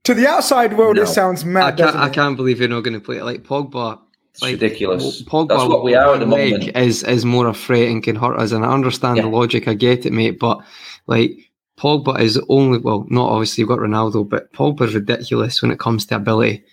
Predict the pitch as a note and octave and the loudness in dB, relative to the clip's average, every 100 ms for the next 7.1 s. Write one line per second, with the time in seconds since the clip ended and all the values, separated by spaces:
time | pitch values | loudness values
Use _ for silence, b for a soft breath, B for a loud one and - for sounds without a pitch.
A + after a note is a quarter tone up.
0 | _ _ - A#2 - - B2+ C#3 C3+ C3 | _ _ 0 0 0 -2 2 2 2 0
1 | A#2+ B2 A2+ G#2 B2 A#2 - A2+ A2+ A2+ | 0 0 0 0 0 -2 -2 -2 0 0
2 | B2 B2+ B2 A2+ A2+ G2+ A2+ - A2 - | 2 2 2 -2 -4 -6 -6 -6 -8 -8
3 | - G#2 - _ _ _ _ _ - B2 | -8 -8 -8 _ _ _ _ _ -4 -2
4 | G#2+ E3 D#3 - C3 A#2+ A2 B2 A2 B2 | 2 2 2 0 0 -2 -4 -4 -2 -2
5 | C3 A2+ G#2 - G#2+ A#2 G#2+ G#2 A#2 G#2 | -2 -2 -6 -6 -6 -4 -4 -6 -4 -4
6 | A#2+ A#2 G#2 A2+ B2 A#2 B B - C#3+ | -2 -2 0 0 0 0 B B -6 -2